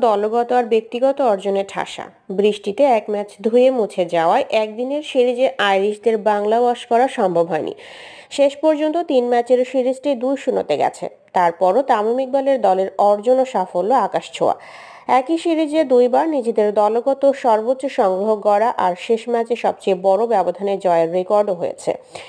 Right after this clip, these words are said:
সিরিজের প্রথম ওয়ানডেতে আট উইকেটে তিনশো আটত্রিশ রানের সংগ্রহ গড়ে রানের হিসেবে একশো তিরাশি রানের সবচেয়ে বড় জয় তুলে নেয় বাংলাদেশ। দ্বিতীয় ওয়ানডেতে ছয়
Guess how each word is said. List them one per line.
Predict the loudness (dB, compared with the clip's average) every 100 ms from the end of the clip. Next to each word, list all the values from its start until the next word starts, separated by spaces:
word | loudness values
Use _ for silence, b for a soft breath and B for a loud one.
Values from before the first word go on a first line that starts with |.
| B B B
সিরিজের | 0 2 2 0 2
প্রথম | 0 2 0
ওয়ানডেতে | 0 0 -2 0 0 2
আট | 0
উইকেটে | 0 0 0 2
তিনশো | 0 -2 0 0
আটত্রিশ | 0 -2 -4 0
রানের | 2 0 0
সংগ্রহ | 0 0 -2 0 2
গড়ে | 2 2 2
রানের | 2 0 -2
হিসেবে | -8 0 0 2 -4
একশো | -2 -2 -2 B B B 0
তিরাশি | 4 4 2 2
রানের | 2 4 0 0
সবচেয়ে | -2 0 -2 2
বড় | 2 2 2
জয় | 2 2
তুলে | 0 2
নেয় | 2 2
বাংলাদেশ। | 0 -2 -10 -12 -14 B B B B 0
দ্বিতীয় | 2 2 2 4
ওয়ানডেতে | 4 0 -2 -2 2 0 0
ছয় | 0 2